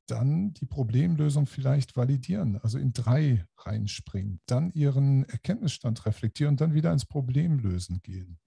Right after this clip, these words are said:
Das ist das, wie Sie es vielleicht auch schon kennen von den sogenannten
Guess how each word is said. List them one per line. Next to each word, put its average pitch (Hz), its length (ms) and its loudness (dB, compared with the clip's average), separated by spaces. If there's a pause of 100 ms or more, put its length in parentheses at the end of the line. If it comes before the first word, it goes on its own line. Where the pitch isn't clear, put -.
Das 113 220 -4
ist - 440 -4 (800)
das, - 460 -4
wie 135 160 2
Sie 123 160 0
es 120 200 -4
vielleicht 113 360 -6
auch 123 100 -8
schon - 280 -8
kennen 135 400 0
von - 280 -6
den 107 160 -2
sogenannten 120 640 -2